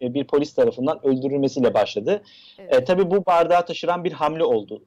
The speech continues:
Speaker 1: damla oldu. Bardağı taştı ve, e, Amerikan gençleri, Amerikalı gençler, e, yaşlılar, büyükler sokağa çıktı ve özellikle sokağa çıkanlara baktığımız zaman ekonomik olarak, yani bu aynı zamanda ekonomik bir ayaklanma.
Speaker 2: Evet.
Speaker 1: Ekonomik kalkış, itiraz. Neden? Çünkü virüs Amerika'da,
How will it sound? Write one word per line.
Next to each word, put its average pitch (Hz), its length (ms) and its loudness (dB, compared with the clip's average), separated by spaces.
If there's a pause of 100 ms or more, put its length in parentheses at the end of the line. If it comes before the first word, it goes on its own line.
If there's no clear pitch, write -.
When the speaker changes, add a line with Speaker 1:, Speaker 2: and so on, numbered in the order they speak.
(100)
Speaker 1:
damla 135 260 0
oldu. 117 400 -2
Bardağı 120 400 -2
taştı 147 360 -6
ve, 160 220 2 (360)
e, 127 60 4
Amerikan 143 600 2
gençleri, 127 500 -2
Amerikalı 127 400 0
gençler, 113 540 0
e, 120 120 -2 (460)
yaşlılar, 120 600 0
büyükler 135 340 2
sokağa 135 380 0
çıktı - 240 -6
ve 143 100 0
özellikle 151 480 2
sokağa 147 340 -2
çıkanlara 147 500 0
baktığımız 151 400 -2
zaman 156 280 -2
ekonomik 160 460 -2
olarak, 123 420 2
yani 131 260 0
bu 160 140 0
aynı 151 180 -2
zamanda 147 280 0
ekonomik 170 420 -4
bir 151 60 4
ayaklanma. 104 500 -2 (360)
Speaker 2:
Evet. 185 160 -20
Speaker 1:
Ekonomik 143 580 -4
kalkış, 117 340 -2
itiraz. 131 420 0
Neden? 156 300 2
Çünkü 156 280 -10
virüs 165 360 -2
Amerika'da, 156 640 0